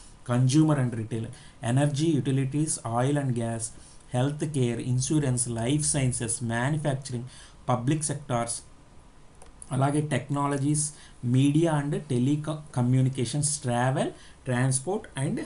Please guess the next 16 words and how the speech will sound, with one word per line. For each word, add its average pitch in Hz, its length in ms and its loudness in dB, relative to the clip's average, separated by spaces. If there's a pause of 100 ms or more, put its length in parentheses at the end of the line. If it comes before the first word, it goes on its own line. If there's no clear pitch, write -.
hospitalized. 113 640 -4
చూసారా 151 300 -2 (100)
ఎన్ని 123 160 2 (100)
రకాలైనవి 135 540 -2
అయితే 131 240 -2
వీళ్ళు 123 220 2
మెన్షన్ 117 280 -6
చేయడం 123 280 -4
జరిగిందో. 123 320 -4 (500)
ఇవన్నీ 127 480 2 (140)
కూడా 143 220 0 (100)
వీటిల్లో 151 380 -2 (460)
వాళ్ళ 131 160 6 (300)
ఐటీ 147 200 0 (120)
రిలేటెడ్‌గా 123 540 0 (120)
సాఫ్ట్‌వేర్‌ని, 131 680 -2